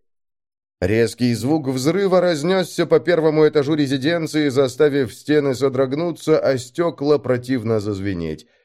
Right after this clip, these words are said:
Металлические двери южного входа были сорваны с петель, и в образовавшийся проход хлынули вооруженные люди.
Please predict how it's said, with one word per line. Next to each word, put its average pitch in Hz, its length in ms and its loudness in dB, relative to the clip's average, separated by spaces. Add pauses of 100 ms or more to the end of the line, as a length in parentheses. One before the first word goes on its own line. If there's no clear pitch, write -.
(240)
Металлические 98 720 -2
двери 98 300 -2
южного 92 460 -4
входа 101 360 0
были 92 220 -4
сорваны 98 500 -2
с - 80 -16
петель, 110 460 -2
и 101 80 0
в 110 80 0
образовавшийся 135 840 0
проход 147 480 0
хлынули 143 480 0
вооруженные 98 920 0
люди. 78 380 -8